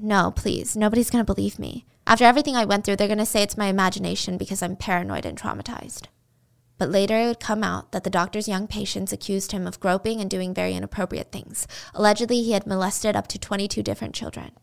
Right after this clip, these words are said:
That was very traumatic. But Abby also had some awkward moments. There was a nice adult who was trying to welcome her back, but instead awkwardly said, "I'm so happy you're back, Abby. You didn't miss anything, so don't worry. The weather was terrible <laughs> anyway."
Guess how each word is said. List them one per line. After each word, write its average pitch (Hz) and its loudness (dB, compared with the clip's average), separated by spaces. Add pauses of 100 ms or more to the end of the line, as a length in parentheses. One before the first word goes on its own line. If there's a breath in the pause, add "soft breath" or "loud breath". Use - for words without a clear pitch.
(520)
That 214 8
was 226 6
very 208 4
traumatic. 208 -4 (440)
But 214 6
Abby 220 10
also 214 4
had 208 2
some 214 0
awkward 233 2
moments. - -6 (480 soft breath)
There 220 8
was 220 6
a 214 2
nice 208 2
adult 220 4
who 240 2
was 208 4
trying 202 0
to 196 4 (120)
welcome 214 4
her 220 4
back, 208 8
but 226 6
instead 226 6
awkwardly 254 8
said, 240 2 (360 loud breath)
"I'm 302 2
so 359 8
happy 330 8
you're 294 4
back, 285 6
Abby. 240 6
You 240 4
didn't 311 6
miss 226 2
anything, 202 0
so 185 4
don't 220 6
worry. 170 2
The 185 -2
weather 202 8
was 165 -2
terrible 185 8
<laughs> 196 6
anyway." 190 2